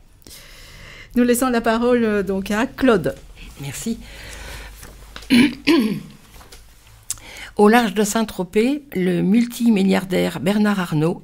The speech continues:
Speaker 2: a fait couler trois cent quatre-vingts tonnes de béton dans la Grande Bleue pour amarrer son Symphony,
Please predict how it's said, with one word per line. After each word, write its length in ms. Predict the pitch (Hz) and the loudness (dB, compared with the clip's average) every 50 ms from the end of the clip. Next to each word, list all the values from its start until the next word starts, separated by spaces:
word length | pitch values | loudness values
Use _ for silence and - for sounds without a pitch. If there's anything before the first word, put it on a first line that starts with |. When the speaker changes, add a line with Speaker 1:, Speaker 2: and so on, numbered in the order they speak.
| - - | -12 -6
Speaker 2:
a 120 | - 208 | -6 -6
fait 220 | 208 - - 220 208 | -6 -4 -4 -4 -4
couler 420 | - - 233 196 170 165 143 - | -4 -2 -2 0 2 0 0 -2
trois 240 | - - - 247 240 | -6 -8 -6 -4 -4
cent 240 | 240 - - 247 233 | -4 -2 -2 -2 -2
quatre-vingts 420 | - 208 214 - - 190 185 180 | -2 -6 -6 -4 -4 -2 -2 -2
tonnes 320 | - - 190 180 165 160 147 | -4 -2 -2 0 0 0 -2
de 80 | 147 | -2
béton 460 | 147 196 214 208 202 202 190 208 - - - - - - - - - - - | 0 0 0 0 0 -4 -4 -4 -4 -8 -14 -20 -20 -20 -20 -20 -20 -16 -6
dans 140 | 147 165 170 | 0 0 2
la 140 | 180 185 175 | 2 2 0
Grande 360 | 165 170 202 233 240 220 190 | 0 0 2 4 4 4 4
Bleue 320 | 175 190 196 196 208 208 | 2 4 4 4 4 2
pour 240 | 202 - 190 180 180 | -2 -4 -2 0 0
amarrer 480 | 175 170 170 170 170 180 190 196 196 190 | 0 0 -2 -2 -2 -2 -2 -2 -2 -4
son 200 | - - - 175 | -10 -8 -6 -6
Symphony, 640 | 160 - - 180 - - 156 165 165 170 226 - - | -6 -4 -6 -6 -4 -4 -4 -2 0 0 0 -2 -4